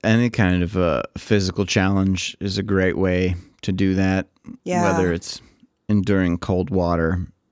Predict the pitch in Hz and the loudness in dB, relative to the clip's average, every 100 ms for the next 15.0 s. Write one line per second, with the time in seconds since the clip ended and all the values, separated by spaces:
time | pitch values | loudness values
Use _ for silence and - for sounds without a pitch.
0 | _ 95 80 78 65 64 73 - - 92 | _ -4 -2 0 -2 -2 -4 -4 -4 -6
1 | 90 _ _ _ _ _ _ _ _ _ | -10 _ _ _ _ _ _ _ _ _
2 | _ - _ - - 87 85 87 78 90 | _ -20 _ -6 0 2 2 0 0 0
3 | 82 98 87 82 90 90 92 90 87 85 | -2 0 0 0 0 0 0 2 2 0
4 | - - - _ _ _ _ _ _ _ | 0 -6 -8 _ _ _ _ _ _ _
5 | _ - 104 107 113 - 92 71 110 120 | _ 0 2 4 2 0 -4 -2 0 2
6 | 143 113 107 98 90 95 73 92 92 87 | 2 0 0 0 2 0 0 0 2 2
7 | 80 87 82 85 92 98 90 90 95 85 | 0 -2 -4 -4 -4 -2 0 -2 -4 -6
8 | - _ _ _ _ _ _ _ - 85 | -12 _ _ _ _ _ _ _ -2 0
9 | 80 - - 95 87 82 71 90 90 87 | 0 -2 -4 0 0 0 0 0 0 -2
10 | 87 82 170 175 98 92 90 101 - _ | 0 -2 -2 -2 0 0 0 -4 -10 _
11 | - 101 98 90 131 - 139 147 170 120 | -2 0 0 0 -2 -2 -6 -4 0 0
12 | 90 107 127 117 101 - 98 92 87 90 | 2 0 2 2 2 2 2 2 2 0
13 | 92 90 101 101 107 104 92 87 90 95 | 0 0 0 0 2 2 2 2 2 0
14 | 87 90 90 87 92 98 92 92 90 - | 0 -2 -2 0 0 0 0 -2 -6 -8